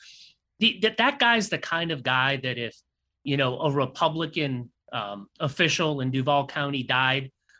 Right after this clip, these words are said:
uh, that he would take to Facebook and cheer um, and say, "See, if you only would have done what I told you to do, you'd win," which I guess fits in with the Lord Nefarious theme, because to me, it's seeming more and more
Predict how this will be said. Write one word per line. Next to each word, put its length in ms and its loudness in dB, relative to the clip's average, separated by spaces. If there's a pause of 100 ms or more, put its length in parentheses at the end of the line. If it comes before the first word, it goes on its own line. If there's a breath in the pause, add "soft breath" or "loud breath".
(100)
uh, 200 -4
that 160 -6
he 160 0
would 180 -2
take 300 -4
to 100 -4
Facebook 680 -2 (420)
and 200 0
cheer 640 2 (480)
um, 340 -6
and 160 0
say, 200 2
"See, 280 2
if 140 -4
you 160 0
only 260 0
would 180 -4
have 120 -4
done 240 2
what 220 0
I 200 2
told 400 -10
you 140 -4
to 100 -2
do, 160 -6
you'd 340 -2
win," 360 -2 (420 loud breath)
which 400 0
I 120 0
guess 240 2
fits 280 -6
in 180 -4
with 120 -8
the 80 -6
Lord 220 -2
Nefarious 520 -2
theme, 220 -2
because 380 -2
to 100 -6
me, 200 0
it's 140 -4
seeming 300 -2
more 280 0
and 120 0
more 360 -2